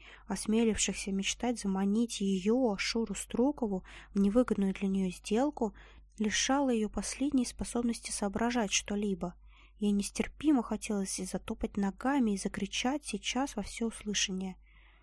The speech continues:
«Что вы задумали? Что я соглашусь когда-нибудь работать на вас, незнакомых и чужих мне людей? И не подумаю даже. Не воображайте!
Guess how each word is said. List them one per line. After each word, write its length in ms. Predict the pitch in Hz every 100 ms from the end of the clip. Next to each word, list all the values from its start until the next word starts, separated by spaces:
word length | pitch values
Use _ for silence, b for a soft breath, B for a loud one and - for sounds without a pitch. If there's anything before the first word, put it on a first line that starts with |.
| b
«Что 300 | - - -
вы 140 | 214 247
задумали? 800 | - 294 - 330 233 196 185 170 b b
Что 200 | - -
я 60 | 226
соглашусь 540 | - 247 240 254 -
когда-нибудь 480 | 220 220 226 202 208
работать 500 | 196 180 277 427 -
на 140 | 339
вас, 300 | 277 277 -
незнакомых 680 | 214 196 208 - 320 240 -
и 40 | 202
чужих 380 | 202 202 -
мне 100 | 202
людей? 540 | 196 196 - 240 214 b b
И 80 | 202
не 140 | 202
подумаю 600 | - 254 254 392 349 226 180
даже. 380 | 185 185 - - b b b b
Не 120 | 202
воображайте! 1000 | 202 208 202 311 320 359 233 190 - 185